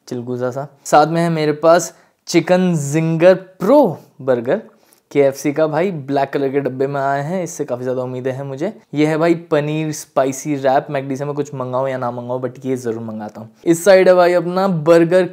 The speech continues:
King से mutton whopper। भाई सही बात बताऊँ तो ये मुझे प्रशांत ने recommend किया है,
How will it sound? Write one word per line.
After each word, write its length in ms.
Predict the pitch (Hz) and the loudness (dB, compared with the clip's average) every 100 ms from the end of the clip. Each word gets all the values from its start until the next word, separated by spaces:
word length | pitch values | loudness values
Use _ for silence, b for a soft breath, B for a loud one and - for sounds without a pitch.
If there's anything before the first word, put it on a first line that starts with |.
| - | -4
King 240 | 175 170 | -2 -2
से 180 | 170 190 | -2 -2
mutton 720 | 170 151 156 170 170 190 180 143 147 | 0 0 0 0 2 2 2 -2 0
whopper। 460 | 165 156 185 196 190 B B B _ | 2 2 2 0 0 B B B _
भाई 360 | 135 151 175 175 82 69 - | -4 2 2 0 -10 -20 -18
सही 300 | - 160 170 | -6 -4 0
बात 200 | 165 156 | 2 2
बताऊँ 360 | 151 151 160 170 | 0 -2 -4 -2
तो 160 | 175 | -2
ये 240 | 175 139 156 | -2 -4 -6
मुझे 260 | 147 139 | -6 -8
प्रशांत 560 | 160 - 131 127 127 143 | -10 -6 -6 -6 -10 -8
ने 80 | 143 | -8
recommend 400 | 131 131 127 127 | -8 -10 -12 -10
किया 140 | 127 | -10
है, 120 | 156 | -10